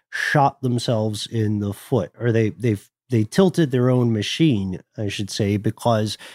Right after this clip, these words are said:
they created a self-fulfilling prophecy. They turned pinball into the thing they feared it always was. So the flipper comes out. We talked about that in the invention of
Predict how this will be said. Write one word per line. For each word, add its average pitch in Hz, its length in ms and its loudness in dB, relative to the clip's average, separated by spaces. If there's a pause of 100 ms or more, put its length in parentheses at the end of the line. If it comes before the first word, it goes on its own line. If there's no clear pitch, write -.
(680)
they 127 460 4
created 123 540 2
a 110 40 0
self-fulfilling 107 800 -2
prophecy. 98 640 -6
They 123 400 2
turned 87 600 -4
pinball 95 580 -2
into 95 240 -4
the 92 160 -4
thing 92 360 -2
they 87 140 -8
feared 87 440 -6
it 78 100 -12
always 82 460 -10
was. 131 400 2 (720)
So 214 160 4
the 190 140 6
flipper 214 440 4
comes 107 260 0
out. 78 300 -8
We 147 80 0
talked 170 240 4
about 156 200 2
that 82 200 -4
in 123 200 -2
the 117 200 2
invention 131 460 2
of 113 100 -2